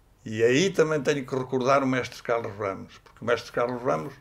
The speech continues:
que era vogal da Comissão de Construções Hospitalares.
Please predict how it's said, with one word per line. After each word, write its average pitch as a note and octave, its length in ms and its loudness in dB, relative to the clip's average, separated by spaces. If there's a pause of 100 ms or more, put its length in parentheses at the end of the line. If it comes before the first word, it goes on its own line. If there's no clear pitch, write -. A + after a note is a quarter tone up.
(100)
que C3 100 -2
era A#2 180 2
vogal B2 960 2 (540)
da B2 140 -4
Comissão B2+ 480 -6
de B2+ 60 -12
Construções C3+ 500 -8
Hospitalares. C3+ 720 -4